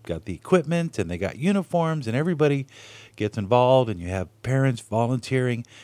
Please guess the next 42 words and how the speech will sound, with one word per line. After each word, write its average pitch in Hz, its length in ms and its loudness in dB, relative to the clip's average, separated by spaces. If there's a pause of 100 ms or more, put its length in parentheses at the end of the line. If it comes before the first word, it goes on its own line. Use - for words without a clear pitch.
(220)
And 139 120 -4
you 156 80 -2
ask 214 300 2
yourself, 117 340 0
you 156 60 0
know, 151 100 2
that 170 240 2
is 175 140 2
a 123 40 4
true 180 300 0
earmark 127 640 0 (400)
of 110 160 -2
a 107 80 2
society 101 640 0
when 98 200 -4
you 98 100 -4
have 110 460 0 (320)
that 170 320 -2
much 151 200 -2
organization 123 800 0 (320)
on 147 160 2
a 160 60 4
voluntary 185 520 2
basis, 202 560 -2 (460)
all 160 240 8
because 147 380 2
it's 95 180 -8
fun 185 440 4 (260)
and 110 120 -4
because 110 460 -2
it 104 120 -4 (120)
promotes 98 420 -2 (260)
group 107 240 -2
competition 135 760 -2
and 104 160 0
it's - 180 -8
f-, - 300 -20
good 135 240 2
at 107 100 -4
fostering 127 600 0
the 131 120 2
individual. 107 680 0